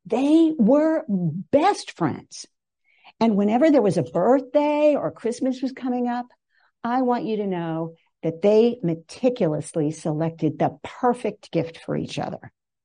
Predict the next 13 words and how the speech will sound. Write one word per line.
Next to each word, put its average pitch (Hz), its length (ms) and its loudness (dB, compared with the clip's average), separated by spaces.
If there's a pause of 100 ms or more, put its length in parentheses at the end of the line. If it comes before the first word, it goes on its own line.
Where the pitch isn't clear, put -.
(1300)
Then 233 160 4
they 302 100 4
proceeded 240 680 0 (760)
to 165 160 2
wrap 147 520 0
it - 280 -2 (320)
around 151 840 -2 (220)
and 285 140 -4
around 202 480 -8 (540)
with 349 240 4 (500)
paper - 400 -4 (840)
and 277 640 2
fabric 339 840 -2